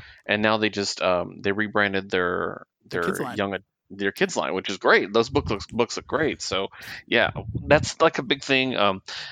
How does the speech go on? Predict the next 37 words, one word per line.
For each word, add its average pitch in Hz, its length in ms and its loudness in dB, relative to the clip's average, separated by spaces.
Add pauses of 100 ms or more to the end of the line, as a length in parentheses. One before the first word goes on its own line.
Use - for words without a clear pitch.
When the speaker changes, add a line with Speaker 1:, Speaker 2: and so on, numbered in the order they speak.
(200)
Speaker 1:
on 107 280 4
We 120 80 4
Have 117 160 6
Issues, 113 340 2
our 104 100 8
big 104 320 2
thing 104 220 0
that 95 120 0
we 98 80 0
always 98 200 2
do 98 120 -6
charity 92 320 0
for 87 280 -2
is 87 400 -4 (240)
children's 85 340 -4
literacy. 82 600 -6
So 80 340 -4 (240)
Speaker 2:
Oh, 196 60 -6
that's 190 160 -8
Speaker 1:
young 104 240 2
Speaker 2:
wonderful. 95 180 0
Speaker 1:
ages - 100 -10
stuff - 220 -4
like, - 240 -2
yeah, 82 240 0
that, 98 140 2 (120)
it, 120 160 0 (140)
it's 117 220 -8
a 104 40 -6
really 95 180 -2
big 87 180 -8
thing 80 160 -6
to 80 60 -6
me. 65 180 -8
So - 260 -4
yeah. 69 200 -2 (380)
Um, 87 500 2